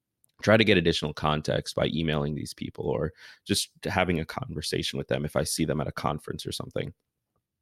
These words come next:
Um, outside of that, I did, for the first time, uh, in twenty eighteen, hire a coach,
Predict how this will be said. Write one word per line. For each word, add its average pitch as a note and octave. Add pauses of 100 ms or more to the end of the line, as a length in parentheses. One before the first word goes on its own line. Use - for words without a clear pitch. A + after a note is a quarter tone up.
(220)
Um, E2+ (1400)
outside G2+
of D#2+
that, D#2+
I E2
did, F2 (160)
for -
the D#2+
first -
time, D#2 (100)
uh, D2+
in D#2
twenty F2
eighteen, - (380)
hire E2+
a D2+
coach, -